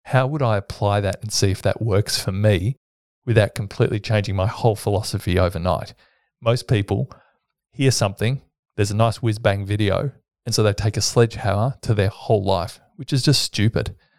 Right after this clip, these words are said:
That's gambling. Who are you allowing in so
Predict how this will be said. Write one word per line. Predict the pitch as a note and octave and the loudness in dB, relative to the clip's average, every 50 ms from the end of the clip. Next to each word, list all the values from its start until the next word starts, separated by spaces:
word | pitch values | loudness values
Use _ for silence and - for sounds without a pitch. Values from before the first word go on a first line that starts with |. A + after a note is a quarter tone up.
| _ _ _ _ _ - | _ _ _ _ _ 2
That's | B2+ A#2+ - | 4 4 2
gambling. | - - G2+ G2+ G2 F2+ F2 E2+ D#2+ G#2+ - _ _ _ _ _ _ _ _ _ _ _ _ _ _ _ _ - - | 2 -4 -2 -2 -2 -2 -4 -6 -8 -8 -10 _ _ _ _ _ _ _ _ _ _ _ _ _ _ _ _ -20 -8
Who | - D3+ D#3+ F3 | -2 0 0 2
are | E3 | 2
you | A#2+ B2 G#2+ G#2 | 2 4 4 4
allowing | G2 F#2+ F#2+ F#2+ G2+ G2 F#2+ F#2+ F#2+ F#2+ - | 4 2 2 2 2 0 0 -2 -4 -6 -4
in | - B2 G2+ F#2 F#2+ G#2 | 0 2 2 2 2 -2
so | - - - - G#2+ F#2+ F#2+ | -2 -2 0 2 2 2 0